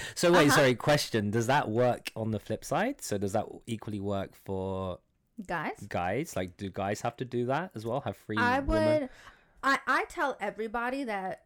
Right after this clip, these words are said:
Speaker 2: if you're on a first date or a second date, like, if you're in the early stages of getting to know somebody, you should be, you should assume that they're also in the early stages of getting to know other people.
Speaker 1: Right.
Speaker 2: And I think, like,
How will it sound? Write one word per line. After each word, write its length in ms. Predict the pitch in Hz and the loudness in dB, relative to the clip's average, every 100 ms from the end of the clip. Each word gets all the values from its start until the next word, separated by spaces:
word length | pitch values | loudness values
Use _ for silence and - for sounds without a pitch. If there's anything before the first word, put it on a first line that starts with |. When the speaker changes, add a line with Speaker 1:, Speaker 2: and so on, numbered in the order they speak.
| _ - | _ -8
Speaker 2:
if 160 | 233 | -2
you're 140 | 254 285 | 0 2
on 160 | 269 | 0
a 40 | 254 | 0
first 320 | 240 233 - | -2 -4 -4
date 220 | 247 247 - | -2 -2 -2
or 160 | 202 | -2
a 40 | 202 | -2
second 300 | 214 208 226 | -6 -8 -6
date, 100 | 233 | -6
like, 120 | 196 | -6
if 120 | - 254 | -6 -4
you're 80 | |
in 80 | 285 | -4
the 100 | 277 | -4
early 260 | 190 190 208 | -6 -6 -8
stages 580 | - 185 185 202 208 202 | -10 -10 -8 -8 -8 -6
of 220 | 190 185 | -8 -6
getting 260 | 185 175 190 | -8 -8 -10
to 100 | 202 | -10
know 180 | 175 175 | -10 -8
somebody, 580 | 202 208 214 226 240 - | -8 -4 -2 -2 -4 -8
you 320 | 190 208 262 | -8 -4 -4
should 360 | 277 - 254 202 | -4 -4 -4 -4
be, 240 | 202 196 - _ - | -8 -8 -10 _ -8
you 120 | 226 | -6
should 160 | - 240 | -4 -4
assume 320 | 233 208 196 | -4 -8 -6
that 160 | 175 175 | -6 -6
they're 140 | 175 | -6
also 520 | 147 170 - 160 151 - | -6 -8 -8 -8 -8 -10
in 120 | 185 | -10
the 80 | 170 | -10
early 240 | 175 165 | -10 -12
stages 400 | 180 185 180 180 | -12 -12 -10 -10
of 160 | 175 175 | -12 -10
getting 260 | 170 165 | -10 -10
to 120 | 170 170 | -12 -12
know 200 | 160 - | -12 -12
other 200 | 175 139 | -12 -10
people. 420 | - - - - - | -10 -12 -14 -16 -8
Speaker 1:
Right. 260 | 113 - - _ _ _ _ | -4 -6 -8 _ _ _ _
Speaker 2:
And 240 | 208 202 196 | -4 -2 -2
I 100 | 202 | -4
think, 260 | 202 185 | -8 -8
like, 200 | 170 165 | -8 -10